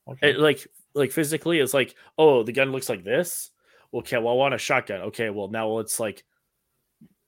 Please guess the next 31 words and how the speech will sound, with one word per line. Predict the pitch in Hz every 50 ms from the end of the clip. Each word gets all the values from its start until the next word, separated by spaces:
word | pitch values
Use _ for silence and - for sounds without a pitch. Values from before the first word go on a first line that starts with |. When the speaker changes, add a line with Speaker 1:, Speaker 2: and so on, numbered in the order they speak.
| _ _ _ _ _ _ _ _
Speaker 2:
I | - 123 143
don't | 143
know, | 139 120 101 -
it | 120 127
would, | 135
like, | 127 127 120 113 - - _ _ _ _ _ _ _
rearrange | - 127 123 156 165 170 - 135 131 143 147 139 131
its | 113 -
particles. | - - - 123 123 117 - - 87 87 - - - - - - -
Speaker 1:
Like | 139 139 131
nanotechnology, | 131 135 139 151 156 156 - - 143 131 - 123 120 117 113 95 107 104 90 - -
right? | 107 110 123 156 175
Speaker 2:
Yeah, | 151 170 156 123 113
kinda | - 156 156 147
like | 143 139 127 113
that, | 131 120 101 87 78 - _ _ _ _ _ _ _
but | - 123
it's | 113 107
Speaker 1:
Yeah. | 107
Speaker 2:
not | 113 123 110 95
in | 101
that | 101 92 90
case. | - 98 92 90 85 - - - - - - - - -
A | - 135
lot | 139 151 202
of | 240
the | 269
Speaker 1:
Mm-hmm. | 214
Speaker 2:
story | - - - 120 101 104 120 127
beats, | 123 143 151 165 175 - - - - - - - _ _ _ _ _ _ _ _ _ _ _ -
um, | 127 123 113 107 107 98 95 90 87